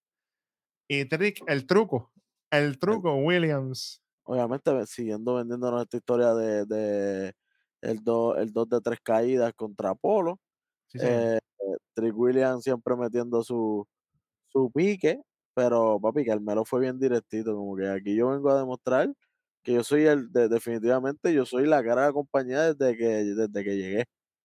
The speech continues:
Speaker 1: Sí, señor.
Speaker 2: Desde que salí siendo el, el breakout star, yo, yo he seguido para arriba y para abajo, así que vamos a ver,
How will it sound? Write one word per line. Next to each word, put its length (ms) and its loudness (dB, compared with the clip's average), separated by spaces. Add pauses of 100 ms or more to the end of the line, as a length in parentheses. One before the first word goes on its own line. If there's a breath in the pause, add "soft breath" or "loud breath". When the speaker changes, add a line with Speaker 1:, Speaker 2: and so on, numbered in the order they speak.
Speaker 1:
Sí, 120 -10
señor. 280 -4 (160)
Speaker 2:
Desde 240 2
que 140 4
salí 800 2
siendo 480 4
el, 180 4
el 100 2
breakout 440 2
star, 480 2 (760)
yo, 200 4
yo 300 4
he 40 2
seguido 360 2
para 200 6
arriba 200 4 (140)
y 60 -2
para 160 2
abajo, 320 2
así 180 -10
que 320 -2 (500)
vamos 260 0
a 40 6
ver, 160 4